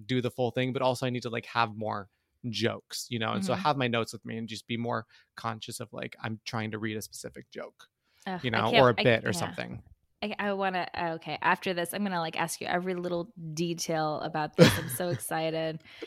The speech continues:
Speaker 2: But yay, good for you, man. Good for you for putting yourself, it's, it's one of the hardest things to do that most people don't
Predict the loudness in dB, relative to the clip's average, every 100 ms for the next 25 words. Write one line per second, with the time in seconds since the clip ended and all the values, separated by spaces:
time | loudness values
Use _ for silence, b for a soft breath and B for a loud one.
0 | B -2 8 10 10 6 4 6 8 8
1 | 10 8 6 -2 0 0 2 2 2 2
2 | 4 2 -2 -2 -2 0 2 2 2 -2
3 | 4 4 4 -2 4 6 8 4 8 8
4 | 8 6 -2 0 2 2 -2 -2 -4 -4
5 | -4 -2 0 -2 -6 b b b 0 8
6 | 8 8 2 4 4 0 -2 -4 -4 -2
7 | 2 4 6 4 -2 _ _ _ _ _
8 | _ _ _ _ -18 -2 4 6 4